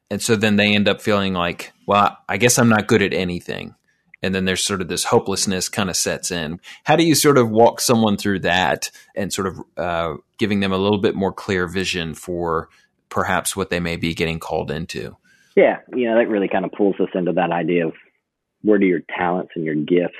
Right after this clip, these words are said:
Speaker 2: and your passions, how does that all work? So I definitely think that that's a part. If we take the Bible from Genesis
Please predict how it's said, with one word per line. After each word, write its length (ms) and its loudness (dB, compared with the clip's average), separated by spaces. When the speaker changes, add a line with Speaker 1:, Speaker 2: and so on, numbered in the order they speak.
Speaker 2:
and 100 -6
your 120 -6
passions, 500 -4
how 160 2
does 120 -2
that 160 0
all 220 2
work? 340 -2
So 180 4
I 180 4
definitely 500 0
think 240 -2
that 120 0
that's 280 0
a 80 0
part. 400 0
If 120 2
we 140 6
take 240 2
the 80 4
Bible 440 2
from 220 -4
Genesis 500 -4